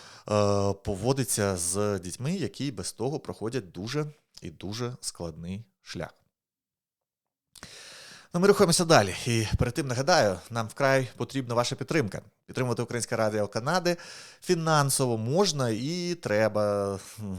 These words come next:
на Патреоні, посилання на нього під це відео. Е, ви також можете натиснути значок серденька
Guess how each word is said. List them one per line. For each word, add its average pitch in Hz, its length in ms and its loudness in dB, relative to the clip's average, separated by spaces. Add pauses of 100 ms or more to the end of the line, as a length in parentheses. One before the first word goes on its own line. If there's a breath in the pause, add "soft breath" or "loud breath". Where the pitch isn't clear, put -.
на 110 220 -4
Патреоні, 143 440 -2
посилання 110 420 -2
на 101 80 -8
нього 131 300 -2
під 101 260 -8
це 117 120 -4
відео. 170 300 2 (760 loud breath)
Е, 113 120 8
ви 131 100 4
також 151 260 0
можете 139 260 -4
натиснути 120 500 -4
значок 113 360 -2
серденька 110 640 2